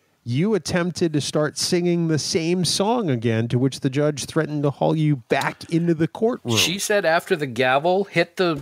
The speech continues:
Speaker 2: whatever she hit it with, that was it. No appeals,
Speaker 1: But
Speaker 2: no nothing. So
Speaker 1: did you not hear her threaten to drag you back into court if you didn't stop singing?
Speaker 2: After she started laughing, yes.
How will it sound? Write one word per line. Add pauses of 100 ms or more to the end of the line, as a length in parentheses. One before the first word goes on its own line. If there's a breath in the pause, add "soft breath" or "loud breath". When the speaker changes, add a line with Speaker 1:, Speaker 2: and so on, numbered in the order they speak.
(140)
Speaker 2:
whatever
she
hit
it
with, (100)
that
was
it.
No
appeals,
Speaker 1:
But
Speaker 2:
no
nothing.
So
Speaker 1:
did
you
not
hear
her
threaten
to
drag
you
back
into
court
if
you
didn't
stop
singing? (280)
Speaker 2:
After
she
started
laughing,
yes.